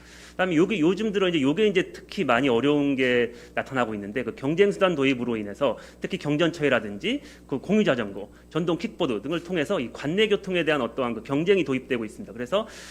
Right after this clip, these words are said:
수익이 많이 악화되고 있고요. 현재 이제 코로나 일구로 인해서 이제 비도면 활동이 증가되면서 이제 그동안 그 수익이 낮아지는 것을 볼 수 있겠습니다. 그래서 이것을 통해서 저희가 이제 마을버스의 그 지속 가능한 성장 방안이 어떻게 할 것이고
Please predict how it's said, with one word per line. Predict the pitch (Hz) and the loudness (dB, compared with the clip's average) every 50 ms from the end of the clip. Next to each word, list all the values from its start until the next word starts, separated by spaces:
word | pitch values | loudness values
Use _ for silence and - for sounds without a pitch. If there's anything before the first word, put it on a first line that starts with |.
| - - | -18 -14
수익이 | - - 220 214 185 185 156 | -6 -2 -2 0 0 2 2
많이 | 135 127 117 | 2 2 2
악화되고 | 101 107 - - 147 143 127 123 | 0 -4 -6 -2 0 0 0 0
있고요. | 107 - - 123 143 214 214 - - - - - - | -2 -4 -4 -2 -2 -2 -2 -4 -14 -20 -14 -8 -4
현재 | 220 214 196 185 | -2 2 2 2
이제 | 165 143 135 | 2 2 0
코로나 | - - - 226 220 208 180 | 0 0 -2 0 2 4 4
일구로 | 175 175 165 170 160 135 | 2 2 2 0 0 0
인해서 | 123 107 104 - 175 151 | 0 -2 -4 -4 -2 -2
이제 | 117 117 | -2 -4
비도면 | - - - 147 135 185 185 185 180 175 | -6 -8 -6 -2 0 0 2 2 0 0
활동이 | 175 175 175 165 165 156 151 147 151 - - - - - | -2 -4 -2 -2 0 0 0 -2 -4 -10 -20 -20 -20 -14
증가되면서 | - - 135 131 139 123 117 110 110 104 104 185 185 | -6 -2 2 4 4 4 4 2 -2 -2 -2 0 0
이제 | 139 113 113 151 180 | 0 0 -2 -4 -4
그동안 | - - 113 110 113 143 202 220 208 - - - - - - | -4 -8 -10 -8 -4 -4 -4 -6 -6 -12 -20 -20 -20 -18 -14
그 | - | -14
수익이 | 104 - 190 180 175 147 180 214 240 233 - - - - - - - - - - - - - - - - - - - | -10 -6 -4 -4 -2 -2 -2 -4 -4 -6 -10 -20 -20 -20 -20 -20 -20 -20 -20 -20 -20 -20 -20 -20 -20 -20 -20 -16 -8
낮아지는 | - 120 131 139 123 131 123 123 110 | -4 0 2 2 2 0 -2 -2 -2
것을 | 104 - 208 214 208 | -2 -2 -2 -2 -2
볼 | - 127 120 | -2 -4 -4
수 | - 117 | -6 -10
있겠습니다. | - - - - - 92 90 - - | -8 -8 -8 -8 -10 -18 -18 -18 -10
그래서 | 175 165 196 | -4 -2 0
이것을 | 170 147 151 185 190 175 190 180 | 0 0 0 0 0 0 -2 -4
통해서 | 185 - 202 185 147 123 156 143 | -4 -2 0 0 0 2 0 0
저희가 | 117 117 123 117 117 110 | 0 0 2 2 0 0
이제 | 107 104 147 196 220 - - - - - - - | 0 -2 -2 -2 -2 -4 -8 -20 -20 -10 -2 0
마을버스의 | 123 135 139 139 - 127 - - 143 175 190 | 2 2 2 2 0 -2 -2 -2 -4 -4 -2
그 | - 127 117 | -2 -4 -8
지속 | - - 170 180 180 | -6 -4 -4 -2 0
가능한 | 185 175 165 156 156 147 135 | 0 0 0 0 0 -2 -2
성장 | 156 165 156 165 143 123 | -2 -2 0 0 0 -2
방안이 | 113 117 113 117 117 135 185 190 | -2 -4 -4 -2 -2 -2 -2 -2
어떻게 | 123 - - - - | -2 -4 -8 -6 -4
할 | 120 113 - | -4 -2 0
것이고 | 131 117 - - - 180 233 262 - | -2 -4 -4 -2 0 2 2 2 0